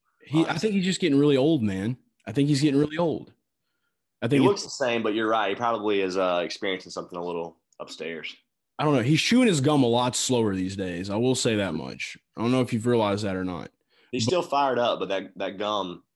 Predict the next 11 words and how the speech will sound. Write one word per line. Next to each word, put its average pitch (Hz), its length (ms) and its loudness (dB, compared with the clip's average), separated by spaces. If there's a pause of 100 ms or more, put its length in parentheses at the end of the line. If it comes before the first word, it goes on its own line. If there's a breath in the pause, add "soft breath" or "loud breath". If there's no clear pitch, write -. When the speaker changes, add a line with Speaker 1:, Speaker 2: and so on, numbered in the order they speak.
(140)
Speaker 2:
chewing 82 340 -10
is 80 100 -14
a 82 40 -14
little 85 160 -8
bit 82 160 -10
slower. 78 480 -10 (400)
Speaker 1:
The 117 80 -4
gum, 131 180 2
Speaker 2:
All 127 60 4
right, 110 140 2
so 135 80 2